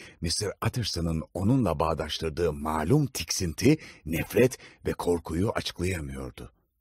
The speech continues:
"Başka bir şey olmalı," dedi serseme dönen avukat. "Başka bir şeyler var. Ne olduğunu bir bilebilsem, tövbeler olsun, insana bile benzemiyor ki."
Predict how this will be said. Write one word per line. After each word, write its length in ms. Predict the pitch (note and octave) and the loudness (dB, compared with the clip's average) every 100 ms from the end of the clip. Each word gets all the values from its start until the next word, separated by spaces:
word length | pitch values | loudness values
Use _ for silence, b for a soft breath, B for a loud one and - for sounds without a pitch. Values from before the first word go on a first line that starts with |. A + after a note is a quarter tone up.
| _ _ _ _ _ _ _ _ _ _ _ _ _ - | _ _ _ _ _ _ _ _ _ _ _ _ _ -6
"Başka 260 | C#3+ - C4+ | -4 -4 -8
bir 60 | |
şey 240 | - - F#2 | -2 2 4
olmalı," 400 | E2+ D#2+ D2 - _ _ _ _ - | 2 -2 -4 -10 _ _ _ _ -10
dedi 260 | D2+ D2 - b b - | -8 -8 -12 b b -10
serseme 500 | - D#2 - D#2+ D2 | -6 -4 -2 -2 -2
dönen 320 | D2 C#2+ C#2 | -6 -8 -10
avukat. 580 | - C2+ - - - - _ _ _ _ _ - | -10 -10 -10 -14 -14 -18 _ _ _ _ _ -6
"Başka 260 | - - A2 | -4 -4 -2
bir 40 | |
şeyler 480 | - F#2+ G2 D3+ F#2+ | 2 4 6 6 4
var. 220 | D#2 - b b b b b - | -2 -8 b b b b b 2
Ne 160 | A#2 F3+ | 6 6
olduğunu 420 | C3+ E2 F2 D#2+ | 4 -4 -2 4
bir 200 | F3+ B2+ | 4 4
bilebilsem, 600 | G#2+ F#2+ E2 - A2+ A2+ b b b b b | -2 -2 -2 0 2 2 b b b b b
tövbeler 380 | - F#2 F#2 G#2+ | -6 0 4 6
olsun, 340 | G#2 E2+ G#2 E2 B B | 6 4 0 -4 B B
insana 460 | G#2 A2 - E3 C#3+ | -2 2 6 6 8
bile 200 | G2 F#2 | 6 6
benzemiyor 540 | G2+ G#2+ G#2+ C#3+ E3 | 4 4 6 8 6
ki." 180 | - | 2